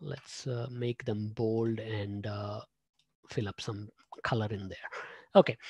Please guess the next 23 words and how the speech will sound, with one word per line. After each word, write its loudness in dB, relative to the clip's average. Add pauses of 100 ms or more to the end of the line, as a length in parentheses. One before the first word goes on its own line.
(320)
so 6
now 12
I 12
want 12
to 8
sort 10
this 12
by 12
name. 12 (260)
And 10
a-, 12
as 12
you 12
make 10
the 8
changes, 12
you 12
want 12
the 10
data 10
to 2
change. 6
Now, 6